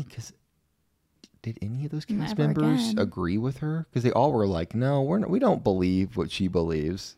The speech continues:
Speaker 1: I think all of them were like, "Yeah, we stand with trans people. We're not."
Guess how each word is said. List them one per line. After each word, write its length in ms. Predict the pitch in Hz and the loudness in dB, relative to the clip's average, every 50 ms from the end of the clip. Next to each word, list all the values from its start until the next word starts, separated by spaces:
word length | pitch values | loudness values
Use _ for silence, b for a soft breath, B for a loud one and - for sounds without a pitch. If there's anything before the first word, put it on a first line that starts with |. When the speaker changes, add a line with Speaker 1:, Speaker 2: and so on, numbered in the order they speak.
| _ - | _ 0
Speaker 1:
I 60 | 117 | 2
think 140 | 135 170 156 | 2 2 4
all 220 | - 104 113 120 127 | 6 6 8 8 8
of 80 | 120 | 8
them 160 | 107 95 92 | 6 4 4
were 120 | 87 82 85 | 2 2 0
like, 480 | 87 82 80 78 78 82 - - - - | -2 -2 -4 -4 -4 -6 -8 -10 -8 -4
"Yeah, 320 | 135 143 139 135 135 131 | -2 0 0 2 2 2
we 160 | 127 127 131 | 2 2 0
stand 300 | 131 131 - 107 101 95 | 0 0 0 0 2 2
with 120 | 90 95 101 _ _ - | 0 -2 -4 _ _ -12
trans 340 | - - 85 82 85 82 | -6 -4 -4 -2 -4 -4
people. 380 | - - 82 80 - 85 82 80 | -4 -4 -4 -4 -4 -4 -4 -2
We're 140 | 85 85 85 | -2 -2 -2
not." 340 | 85 80 80 80 78 78 | -2 -2 -4 -4 -6 -6